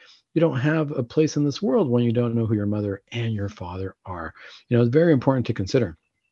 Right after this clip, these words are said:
Well, how can we have this devotion to, uh, the Sacred Heart? Let's look at a couple things. I always like to say we need to think like Catholics in order to live like Catholics, in order to be Catholic.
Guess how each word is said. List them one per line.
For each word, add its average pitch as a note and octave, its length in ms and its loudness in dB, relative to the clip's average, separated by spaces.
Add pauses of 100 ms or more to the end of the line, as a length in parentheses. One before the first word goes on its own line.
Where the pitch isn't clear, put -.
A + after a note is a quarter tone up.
(520)
Well, D3 360 4 (220)
how A3+ 220 0
can A#3 160 4
we F#3 80 4
have C#3+ 160 4
this C3 120 0
devotion A#2 580 0
to, A2+ 440 2 (100)
uh, F#2+ 460 -4
the G#2 80 -6
Sacred G2+ 320 -4
Heart? - 320 -14 (380)
Let's G#3 120 -4
look B3+ 120 2
at A#3 80 4
a A3 40 0
couple F3 220 0
things. C3+ 220 2
I B2 60 2
always D#3+ 220 2
like D3 140 0
to B2 140 -4
say C3 320 0 (320)
we C#3+ 80 2
need F3 80 4
to D#3 100 2
think F3 220 -2
like D#3 160 0
Catholics B2+ 560 -2
in A#2 60 0
order A#2 200 4
to A#2 340 2 (120)
live D3 280 0
like A#2 200 0
Catholics, G#2+ 400 -6
in B2+ 40 -4
order A#2 200 0
to G2+ 60 -4
be B2+ 100 -2
Catholic. C#3 420 -6